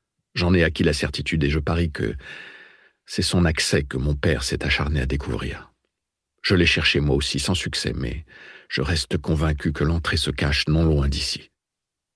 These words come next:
Dans le passage secret d'une maison ou au fond d'une des grottes. C'est là, quelque part sous nos pieds. Les grands bateaux venaient récupérer ce que les pêcheurs extrayaient du filon. Elle désigne les feuillets.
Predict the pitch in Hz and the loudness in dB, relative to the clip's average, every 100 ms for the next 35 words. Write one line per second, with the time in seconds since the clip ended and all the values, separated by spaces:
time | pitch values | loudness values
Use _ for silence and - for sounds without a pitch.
0 | _ _ _ _ _ - 76 76 78 76 | _ _ _ _ _ -2 0 2 0 0
1 | 78 - 82 76 82 76 76 78 71 65 | -2 0 -2 -2 0 0 2 2 0 -2
2 | 62 - _ _ _ _ _ _ - 85 | -6 -12 _ _ _ _ _ _ -2 2
3 | 78 71 73 73 71 67 69 - 60 - | 4 2 0 0 0 0 -2 -2 -4 -10
4 | - _ _ _ _ - 82 65 64 - | -16 _ _ _ _ -2 0 0 -4 -8
5 | - 73 - 76 71 - - 71 73 - | -4 -2 0 0 -2 -2 -2 -2 -2 -8
6 | - _ _ _ _ _ _ _ _ _ | -14 _ _ _ _ _ _ _ _ _
7 | - 90 82 87 85 76 92 78 82 85 | 0 2 4 2 2 2 0 2 2 0
8 | 78 - 80 80 - 76 73 82 - 82 | -2 0 0 0 0 0 0 0 0 0
9 | 80 - - 85 78 64 - 65 76 - | 0 -2 -2 2 0 0 -4 -4 -6 -12
10 | _ _ _ _ _ _ - 80 71 73 | _ _ _ _ _ _ -2 0 2 2
11 | 82 78 69 69 64 64 67 | 2 2 2 0 0 -2 -4